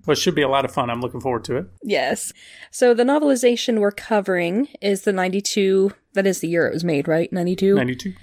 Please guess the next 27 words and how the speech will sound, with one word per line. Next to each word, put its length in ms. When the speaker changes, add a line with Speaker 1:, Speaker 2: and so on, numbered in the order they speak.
Speaker 2:
Batman 440
Returns, 640
written 300
by 160
Craig 300
Shaw 220
Gardner, 540
who, 580
if 320
you 100
remember, 680
wrote 200
the 120
eighty-nine 480
Batman 520
novelization 640
as 160
well. 320
Uh, 180
he 160
did 240
not, 300
however, 560
return 500
for 180
later 300
sequels. 600